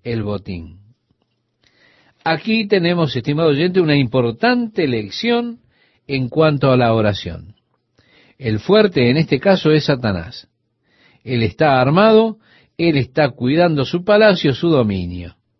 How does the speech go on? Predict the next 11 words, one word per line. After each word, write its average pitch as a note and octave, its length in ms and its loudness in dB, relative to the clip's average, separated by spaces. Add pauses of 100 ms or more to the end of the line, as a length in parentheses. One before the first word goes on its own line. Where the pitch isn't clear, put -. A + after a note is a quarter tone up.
(760)
Pero A#2 300 2
gracias C3 480 0
a A#2+ 80 0
Dios G#2 440 -4 (420)
que C3 180 0
podemos C#3 640 2
ir G3 240 -4 (200)
en A#2 300 -4
contra D3+ 440 -2
de G#2 120 -4
Satanás D3 720 -2